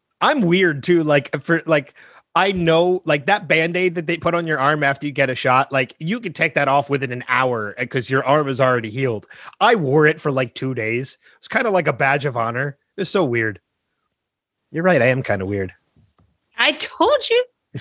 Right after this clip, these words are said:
Speaker 2: All right. Hey, let's talk about Lost.
Speaker 1: Yeah, let's do that, 'cause there's no vaccines in this episode.
Speaker 2: Whatever the timestamp is right now, we should, <laughs> we should just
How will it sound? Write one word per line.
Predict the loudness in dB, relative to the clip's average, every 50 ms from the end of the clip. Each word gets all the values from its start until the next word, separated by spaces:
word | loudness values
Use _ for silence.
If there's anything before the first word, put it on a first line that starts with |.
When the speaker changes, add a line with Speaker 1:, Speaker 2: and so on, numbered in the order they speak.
| -12 -12 -12 -12 -4 0
Speaker 2:
All | 2 4
right. | 4 2 2
Hey, | 2 2 4 4 4 4 0 -6 -18 -20 _ _ _
let's | 0 0 0 0
talk | -2 0 2
about | 0 0 0 0
Lost. | 0 0 0 0 0 -4 -10 -12 -4 0
Speaker 1:
Yeah, | 2 2 4 4 2 0 -2 -6 _
let's | -2 -2 -2 -2 -2
do | 0 0 0
that, | 0 0 -2 -2
'cause | -2 -2 0 2
there's | 2 0 2 2
no | 0 0 2
vaccines | 2 2 2 2 0 -4 -4 -4 -4 -4
in | -4 -4 -6
this | -6 -6 -8
episode. | -8 -10 -12 -12 -12 -14 -14 _ -20 -16 -16 -16 -6 -2
Speaker 2:
Whatever | 0 0 2 2 2
the | 0 0
timestamp | 0 0 2 2 2 2 0 -2 -2 0 0 0 -2 0 0
is | 0 0 0 0
right | 0 0 0 0 0
now, | 2 2 4 4 4 4
we | 2 2
should, | 2 2 0 0 0 -4 -2
<laughs> | 0
we | 2 2 4 2
should | 2 0 -2 -2
just | -2 -2 -2